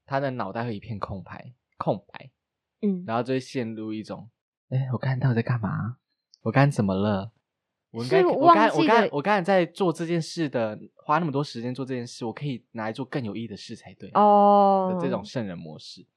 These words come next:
Speaker 2: 那为什么要用，就是要用“圣人”这个词来比喻？
Speaker 1: 因为就是圣人，他进入一种无我的境界。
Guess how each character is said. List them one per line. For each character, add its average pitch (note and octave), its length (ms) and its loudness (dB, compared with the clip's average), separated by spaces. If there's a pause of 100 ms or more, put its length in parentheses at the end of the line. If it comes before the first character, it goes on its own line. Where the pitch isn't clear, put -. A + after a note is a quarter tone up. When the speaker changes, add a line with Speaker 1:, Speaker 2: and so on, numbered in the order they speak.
(160)
Speaker 2:
那 - 120 4
为 G3 80 8
什 D4 60 4
么 G3 80 2
要 G3 140 4
用， G#3+ 200 2 (140)
就 A3+ 100 -4
是 G#3+ 320 -4 (520)
要 A3+ 160 2
用 A3 120 2
“圣 G#3+ 460 2
人” D#3 240 -4
这 F#3 80 -2
个 F3 100 0
词 - 260 -12
来 D3+ 140 -4
比 C#3+ 200 -8
喻？ C#3 260 -10
Speaker 1:
因 F3+ 80 -4
为 F#3 40 -6
就 F#3 120 -10
是 F#3 80 -8
圣 D#3+ 320 -4
人， G2 160 -10
他 C3+ 160 -2
进 D3+ 320 -6
入 C#3 140 -2
一 - 20 0
种 A2 260 -6 (260)
无 B2 240 0
我 A2 120 2
的 F#2 100 -8
境 F#2+ 300 -12
界。 - 240 -20